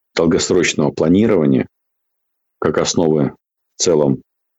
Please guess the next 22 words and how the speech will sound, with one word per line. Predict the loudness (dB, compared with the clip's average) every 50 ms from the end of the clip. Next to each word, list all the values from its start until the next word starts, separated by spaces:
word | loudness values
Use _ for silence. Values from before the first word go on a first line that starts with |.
| _ _ _ _ _ _ _
государственного | -6 -6 -4 -2 -2 -2 0 -2 -2 -2 -2 -2
управления, | -2 -2 -2 0 0 2 2 2 2 2 2 0 0
государственного | -2 -4 -6 -4 -2 -2 -2 -2 -2 0 0
регулирования | 0 0 2 2 2 2 0 0 0 0 -2
экономики | -2 -2 0 0 2 0 0 -2 -2 -2
нашей | -2 -2 -2 -4 -4
страны. | -6 -4 -4 -2 0 0 0 -2 -2 -6 _ _ _ _ _ _ _ _ _ _ _ _ _ _ _ _ _ _ _ _
И | -4 -2
все | -2 0 0 2 2 2
это | 2 2 0 0
должно | 0 0 0 0 0 0 0 0
быть | 0 0 -2 -4 -6 -16 -14 -14 -12
в | -10 -6 -6 -4 -2 -2
основе, | -2 -2 0 0 0 2 2 0 0 -2 -4 -8 _ _ _ _ _ _ _ _ _
должно | -2 0 0 2 2
быть | 2 0 -2 -4 -8 -10 -8 -8 -6
развитие | -2 -2 0 0 0 0 0 2 2 0 0 0 0 -2 -2 0 0 -2 -4 -6 -10
самосознания | -12 -6 -2 -2 -2 0 0 0 -2 0 0 0 0 2 0 0 0
рабочего | 0 0 0 0 0 0 0 0 -2 0
класса, | 0 0 0 0 0 -2 -2 -2
рабочий | -2 0 0 0 -2 -2 -4 -4
класс | -2 -2 -2 -2 -2 -6 -8